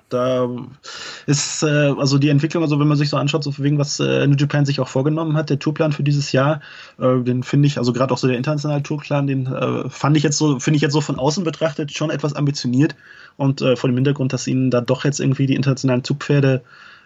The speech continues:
äh, die sie hatten eigentlich mit diesen Planungen, äh, weggebrochen sind.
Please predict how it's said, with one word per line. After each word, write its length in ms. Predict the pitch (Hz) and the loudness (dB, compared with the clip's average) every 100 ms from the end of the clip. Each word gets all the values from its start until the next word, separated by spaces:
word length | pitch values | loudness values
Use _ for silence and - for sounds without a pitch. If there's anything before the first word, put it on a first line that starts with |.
| - | -2
äh, 280 | 127 127 | 2 4
die 120 | 120 127 | 4 2
sie 140 | 123 | 0
hatten 420 | 127 - 160 156 | -2 -2 0 0
eigentlich 340 | 147 147 151 147 | -2 -2 -2 -2
mit 100 | 143 | -2
diesen 160 | 139 | -2
Planungen, 600 | 143 139 139 139 139 135 131 - _ - | 0 2 2 4 2 0 -2 -14 _ -2
äh, 300 | 123 120 110 | 2 2 2
weggebrochen 540 | 123 147 143 147 151 | 0 0 0 0 2
sind. 640 | 135 143 160 151 - - | 2 2 -2 -4 -10 -10